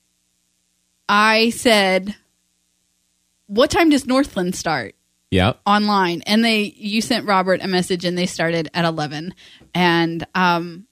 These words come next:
Speaker 1: I honestly believe that, um, <laughs> God redeemed my disobedience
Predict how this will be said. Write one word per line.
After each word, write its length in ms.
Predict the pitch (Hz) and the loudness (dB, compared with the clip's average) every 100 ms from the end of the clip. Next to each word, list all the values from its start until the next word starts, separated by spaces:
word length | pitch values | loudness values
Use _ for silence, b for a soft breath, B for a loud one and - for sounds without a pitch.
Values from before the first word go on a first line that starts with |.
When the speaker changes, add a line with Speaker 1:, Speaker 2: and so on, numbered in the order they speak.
| _ _ _ | _ _ _
Speaker 1:
I 180 | 208 208 233 | -2 0 2
honestly 640 | 226 233 220 240 226 233 | 2 2 -2 -2 0 0
believe 680 | 202 208 202 185 165 180 - b b b - | -2 0 0 0 -2 -4 -10 b b b -4
that, 540 | 185 196 185 175 - - | 0 4 4 0 -6 -6
um, 440 | 196 185 165 170 175 _ | 0 0 -2 -8 -12 _
<laughs> 160 | - 202 | -8 -2
God 260 | 233 254 | 0 0
redeemed 500 | 220 202 202 233 226 | 0 -2 0 0 2
my 140 | 208 196 | 0 0
disobedience 920 | 202 202 190 190 190 240 180 190 | 0 0 -2 -2 0 0 0 -8